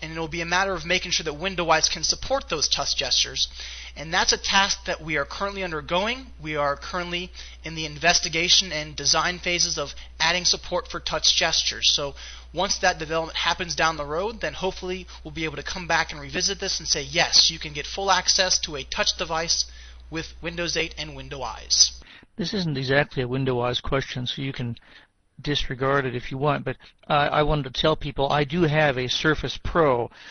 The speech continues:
Speaker 2: Surface Pro is a really nice device. Unfortunately, for keyboard users, it doesn't have an insert key. Well, that isn't fatal.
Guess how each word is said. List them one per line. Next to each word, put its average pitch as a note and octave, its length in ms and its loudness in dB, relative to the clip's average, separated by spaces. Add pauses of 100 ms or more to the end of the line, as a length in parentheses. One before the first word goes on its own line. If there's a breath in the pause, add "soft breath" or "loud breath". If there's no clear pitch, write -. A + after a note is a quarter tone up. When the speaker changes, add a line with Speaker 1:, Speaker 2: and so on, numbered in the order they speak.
(200 loud breath)
Speaker 2:
Surface - 440 2
Pro D#3 320 4
is C#3 120 4
a C3+ 40 2
really D3+ 240 2
nice C#3+ 360 2
device. C3 680 2
Unfortunately, E3+ 920 2 (240 loud breath)
for - 160 -6
keyboard C#3+ 500 0
users, B2+ 480 -2 (380 loud breath)
it C3 80 -6
doesn't D#3 240 4
have C#3 220 2
an C3 120 -2
insert D3 460 -2
key. C3+ 300 -4
Well, A#2+ 100 0
that C3 200 4
isn't B2 280 -2
fatal. B2+ 440 0